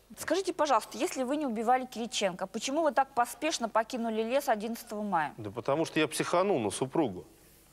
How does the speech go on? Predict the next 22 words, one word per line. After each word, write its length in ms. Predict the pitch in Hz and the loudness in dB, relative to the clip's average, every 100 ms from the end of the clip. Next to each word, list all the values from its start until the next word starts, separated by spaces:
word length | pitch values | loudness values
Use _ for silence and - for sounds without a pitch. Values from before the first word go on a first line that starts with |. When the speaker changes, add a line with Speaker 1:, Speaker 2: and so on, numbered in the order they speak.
| - - | -16 -2
Speaker 2:
Меня 180 | 98 | 2
уже 160 | 117 131 | 4 2
взбесило 580 | 110 110 151 - 196 107 | 0 0 0 4 4 4
это 180 | 92 131 | 4 0
все. 360 | - - 82 - - - _ _ _ _ _ _ _ - | 0 2 0 -2 -20 -20 _ _ _ _ _ _ _ -4
И 120 | 101 | 0
мне 200 | 127 160 - - | 2 0 -4 -12
скорее 340 | - 143 156 | 0 2 4
было 220 | 127 143 131 | 2 2 2
бы 80 | |
смотаться 560 | 113 147 147 196 180 - | 0 2 2 4 2 0
куда-нибудь, 320 | 127 127 110 | 0 2 2
чтоб 180 | 113 117 | 2 0
этого 200 | 117 127 | 0 0
больше 320 | 123 127 - | 2 0 2
не 140 | 120 151 | 0 2
видеть 300 | 139 90 - | 2 0 -4
на 80 | |
мои, 140 | 92 95 | -2 -2
на 60 | |
своих 260 | 95 101 95 | 0 2 2
глазах. 420 | 101 120 107 82 | 2 2 2 0